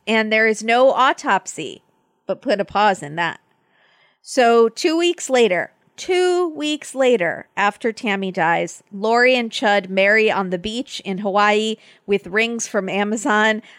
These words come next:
I believe they were thirty-nine ninety-nine, if I'm not mistaken. <laughs> That's one of those things that stuck in my memory.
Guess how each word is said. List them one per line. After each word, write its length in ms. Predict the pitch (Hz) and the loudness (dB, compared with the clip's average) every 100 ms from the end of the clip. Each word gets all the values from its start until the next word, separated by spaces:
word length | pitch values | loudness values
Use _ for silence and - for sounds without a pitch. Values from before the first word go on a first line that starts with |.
| - | -4
I 100 | 202 | -4
believe 520 | 185 202 233 254 226 | -2 -6 -4 -6 0
they 120 | 233 | 0
were 220 | 226 220 214 | 2 2 0
thirty-nine 600 | 233 220 214 214 214 247 | 0 -2 0 0 0 2
ninety-nine, 680 | 208 247 208 214 214 226 | 0 -2 -2 0 0 0
if 180 | 262 - | -2 -4
I'm 140 | 196 | -4
not 160 | 202 202 | -2 -6
mistaken. 840 | 208 - 294 220 - 247 285 302 - | -8 -4 -2 -2 0 -2 -2 -6 -6
<laughs> 20 | |
That's 260 | 202 190 226 | -6 -4 -4
one 140 | 208 | -4
of 80 | 202 | 0
those 240 | 208 214 | 0 0
things 280 | 233 214 220 | -2 -4 -2
that 220 | 208 - | -4 -4
stuck 280 | - 202 208 | -4 -4 -4
in 80 | 208 | -6
my 120 | 208 | -4
memory. 520 | 196 208 214 220 233 | -4 -4 -2 -2 -4